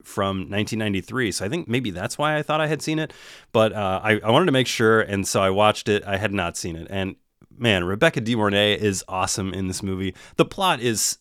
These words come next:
so absurd. It's <laughs> about this woman who turns in her gynecologist who was sexually assaulting her, and this prompts many other women to come forward.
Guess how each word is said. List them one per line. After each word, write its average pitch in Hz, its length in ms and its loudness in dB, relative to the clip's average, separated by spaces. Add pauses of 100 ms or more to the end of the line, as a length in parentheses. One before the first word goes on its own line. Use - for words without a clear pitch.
so 120 560 2
absurd. 101 580 -2 (320)
It's 117 260 2
<laughs> 131 80 -2
about 139 280 2
this - 320 -2 (360)
woman 185 280 6
who 135 360 6 (240)
turns 185 300 2
in 185 80 4
her 165 140 2
gynecologist 113 840 2
who 107 100 0
was 101 140 2
sexually 120 360 0
assaulting 95 480 -2
her, 85 220 -10 (300)
and 107 280 2
this 143 160 4
prompts 123 340 -2
many 127 260 2
other 135 200 4
women 107 200 4
to 104 60 2
come 101 220 0
forward. 85 500 -6